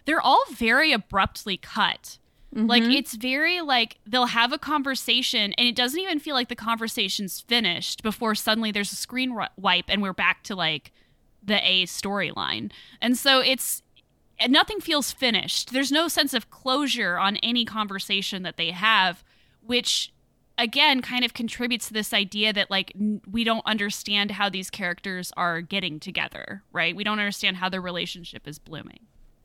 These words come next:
Speaker 2: It does not feel i-, at all intentional <laughs> that they're doing that. Like, I know that this all feels very rushed to us, but, like, I don't think they meant to do it that way. I wanted to comment on the forbidden aspect of this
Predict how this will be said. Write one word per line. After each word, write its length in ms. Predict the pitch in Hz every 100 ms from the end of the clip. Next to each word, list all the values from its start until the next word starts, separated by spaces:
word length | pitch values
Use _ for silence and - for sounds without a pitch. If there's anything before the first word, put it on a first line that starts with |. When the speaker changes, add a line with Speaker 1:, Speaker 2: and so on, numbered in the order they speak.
| _
Speaker 2:
It 80 | -
does 160 | 202 220
not 320 | 208 208 -
feel 440 | 202 180 170 - - _ -
i-, 160 | 202 - - _ 208
at 180 | 196
all 260 | - 175 175
intentional 760 | 156 - 160 170 - - 202 269
<laughs> 20 |
that 180 | 247 -
they're 200 | 196 190
doing 340 | 151 143 135
that. 260 | 123 - - _ _ _ _ _ _ -
Like, 240 | 226 226
I 180 | 226 254
know 320 | 240 240 262
that 360 | 262 233 214 -
this 340 | 190 202 - - -
all 200 | 180 190
feels 320 | 196 196 185
very 280 | 175 170 165
rushed 500 | 156 156 - - - _ _ -
to 100 | 226
us, 520 | - 208 233 254 - -
but, 160 | 175
like, 260 | 170 170 170
I 100 | -
don't 200 | 190 175
think 200 | - 175
they 120 | 170 165
meant 260 | 160 -
to 140 | - -
do 160 | 165
it 160 | - -
that 200 | - -
way. 280 | 226 247 233 _ _ - -
I 80 | 220
wanted 320 | 240 277 311
to 100 | 381
comment 680 | - - 196 180 180 170
on 240 | 180 180 180
the 220 | 175 170
forbidden 880 | - 175 170 170 165 160 156 160 -
aspect 680 | - 156 156 - 156 151 -
of 520 | - 160 156 147 151
this 460 | 160 143 147 -